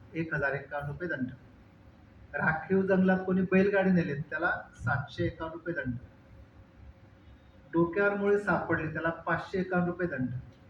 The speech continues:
आणि जो पकडून देईल, त्याला पाचशे एक्कावन्न रुपये बक्षीस. हे नियम केलेत. मग आणखी एकाने ठरवलं की, अ, आपला वॉचमन पाहिजे. मग आम्ही गावाचा वॉचमन सुरू केला. आम्ही सरकारकडे न मागता आपण काय करू शकतो जनजागृतीमधनं,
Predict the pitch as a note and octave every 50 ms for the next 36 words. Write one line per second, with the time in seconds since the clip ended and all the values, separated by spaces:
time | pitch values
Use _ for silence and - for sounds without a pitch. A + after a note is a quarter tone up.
0 | - - - - E3+ E3+ E3+ F3 F#3+ - - - G3+ G3 - A3+ A#3 A#3 G#3+ G3
1 | E3 C3+ A#2+ A2+ - - - - - - - E3 D#3+ E3 E3 - - E3 E3 -
2 | - E3+ E3 E3 - E3 E3 E3+ F3 - G3+ G3+ G3+ G3 - - - - - -
3 | - - - - - - - - - - - - - - - - - E3 F3 F#3+
4 | G3+ A3 A3 - - - D#3+ C3+ C3 C3 C3 - - - - - - - - -
5 | - E3 E3+ F#3+ F#3+ F3+ G#3 G#3+ G#3 G#3 G#3+ G#3+ G#3 A3 G#3 - F#3+ E3+ F3 F#3+
6 | F#3+ F#3 G3+ G3+ G3 F#3+ F3+ F3 E3+ E3 C#3+ C#3 C#3 C#3+ - - - - - -
7 | G3+ G3+ F#3+ F#3+ F#3 F#3 - - A3 G#3+ G#3+ G#3 G3+ E3 C#3+ C3+ C3+ - - -
8 | - - - - - - - - - D#3+ F3 F3+ F#3+ F3+ E3+ F3+ E3+ F3 F#3+ G3+
9 | G3 G3 G#3+ G#3 G3+ F#3 F3 F#3 F#3 F3 E3+ - - C3+ C3+ C3 - D3+ D#3+ E3
10 | F3 F3 - - - - - D3 - - F3 F#3 F3+ - G3+ G3+ G3+ G3 G3+ F#3+
11 | F3+ D#3+ - - - - - - - G#3 G3+ G3+ G3+ F#3+ F#3 - F3 E3 - -
12 | - - - C#3 - - C3+ C3 - C#3 C3+ C3 - C3 C3 - - B3 B3+ -
13 | - -